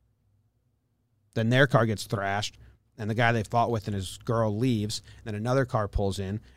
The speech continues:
they're like, "Hey, that's our friend Al's motorcycle. Where's he?" And he was the dead guy in the water. And then they're like, "Hey, t-, turns out we don't, we don't wanna be badasses. Not us.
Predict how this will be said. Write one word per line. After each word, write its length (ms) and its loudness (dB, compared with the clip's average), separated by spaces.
they're 120 0
like, 200 -2
"Hey, 340 2
that's 180 0
our 120 2
friend 240 -2
Al's 260 2
motorcycle. 600 0
Where's 300 -2
he?" 300 0
And 260 -6
he 80 -2
was 120 -4
the 60 -8
dead 180 -6
guy 120 -6
in 80 -10
the 80 -8
water. 320 -8
And 100 -8
then 100 -6
they're 140 -6
like, 340 -8
"Hey, 340 0
t-, 120 -18
turns 260 4
out 300 4
we 140 4
don't, 300 2
we 120 4
don't 100 8
wanna 160 4
be 120 2
badasses. 720 -4
Not 200 2
us. 440 0